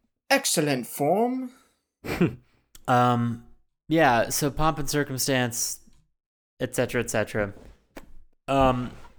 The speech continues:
Speaker 3: they, they make it out. Spoiler alert, every-, the, everybody in the Ark survives and they all start fucking.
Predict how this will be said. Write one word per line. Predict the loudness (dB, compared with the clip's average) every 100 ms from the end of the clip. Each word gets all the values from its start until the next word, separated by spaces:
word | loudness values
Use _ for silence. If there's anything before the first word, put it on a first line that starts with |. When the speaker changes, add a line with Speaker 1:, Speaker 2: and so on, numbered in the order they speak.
| -12 -12 -14 -18 -20 -18 -20 -12
Speaker 3:
they, | -8 -8 0 4 6 4 2
they | 2
make | 4 2 2
it | 2
out. | 2 0
Spoiler | 0 4 6 6 6
alert, | 6 4 4
every-, | 0 -2 0
the, | 0 0 0
everybody | 2 4 4 4
in | 4
the | 2
Ark | 2 0
survives | -2 -2 2 2 0 -2
and | -4
they |
all | -2 -2
start | -2 -6 -6
fucking. | -10 -10 -12